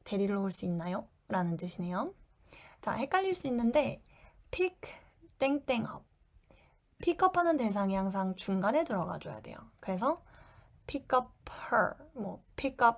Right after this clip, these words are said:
me 라는 식으로 쓰시면 뒤에 오면은 너무 이상한 표현이 된다는 거.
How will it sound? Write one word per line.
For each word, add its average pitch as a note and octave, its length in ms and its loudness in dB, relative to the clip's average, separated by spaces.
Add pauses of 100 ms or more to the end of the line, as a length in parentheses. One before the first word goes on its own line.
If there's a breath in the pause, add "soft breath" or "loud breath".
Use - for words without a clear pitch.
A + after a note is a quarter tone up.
(140)
me G3 640 2
라는 F#3+ 260 0
식으로 F3 320 -6
쓰시면 F#3 520 -4
뒤에 G#3 340 0
오면은 F#3 520 0
너무 A3 360 2
이상한 E3+ 640 -4
표현이 F#3+ 300 -2
된다는 E3+ 380 -8
거. A3 280 -6